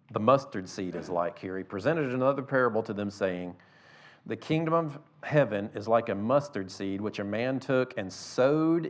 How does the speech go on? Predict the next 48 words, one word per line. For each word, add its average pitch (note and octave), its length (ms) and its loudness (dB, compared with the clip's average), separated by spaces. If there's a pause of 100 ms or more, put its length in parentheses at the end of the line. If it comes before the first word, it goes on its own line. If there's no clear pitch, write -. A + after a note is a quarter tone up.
into C#3+ 300 -2
his C3+ 240 -2
field." F#2+ 600 -6 (720)
It's B2 180 -2
not F#3+ 240 0
something F3+ 400 -2
that C3 140 -2
you, B2 320 -6 (680)
y-, C#3 140 -4
you C3+ 220 -6 (360)
get. E3 200 4 (480)
What D#3 360 2
we A#3 200 2
do C4 280 0
is D3+ 160 0
we B3 140 -2
live G#3+ 280 2
in D3 100 0
a - 20 0
state D3+ 300 2
of - 120 -2
panic, B2 600 -6 (840)
and A2+ 140 -6
we F3 120 2
live G#3 220 6
in D#3+ 80 2
a C3+ 60 -2
state D3+ 300 2
of - 100 -4 (100)
urgency, A2+ 720 0 (460)
where B2 80 -4
it's A2+ 120 -6
like, G#2 160 0
"I G3 120 12
got C#4+ 220 10
to F3 80 2
have F3+ 280 8
faith F#3+ 280 8
right F3+ 240 10
now, G3 400 8 (180)
'cause B2+ 140 -4
I G3+ 100 8
gotta A#3+ 180 6
put G#3+ 180 8
it G#3+ 100 8
into F#3 140 0
practice D#3+ 380 6
now." G3+ 500 6